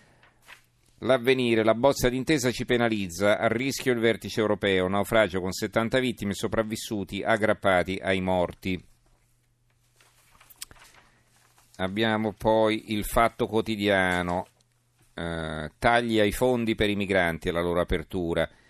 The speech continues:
Salvini vuole ridurre da trentacinque a venti euro la paga per chi li assiste. Conte, ispirato dal ministro, minaccia l'Unione Europea, pronto a disertare il vertice.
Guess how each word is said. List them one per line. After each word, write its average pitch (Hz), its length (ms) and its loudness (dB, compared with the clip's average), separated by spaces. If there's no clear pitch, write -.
Salvini 117 440 0
vuole 110 240 4
ridurre 110 340 2
da 101 100 2
trentacinque 110 760 -2
a 95 140 -2
venti 113 420 0
euro 98 360 4
la 101 120 2
paga 92 340 2
per 90 160 -2
chi 101 160 -6
li 92 100 -4
assiste. 95 600 -4
Conte, 92 460 0
ispirato 98 440 -2
dal 110 160 -2
ministro, 131 400 -2
minaccia 110 380 -2
l'Unione 101 320 -2
Europea, 90 420 0
pronto 113 480 -2
a 104 140 -2
disertare 92 560 -2
il 87 80 -2
vertice. 87 580 -4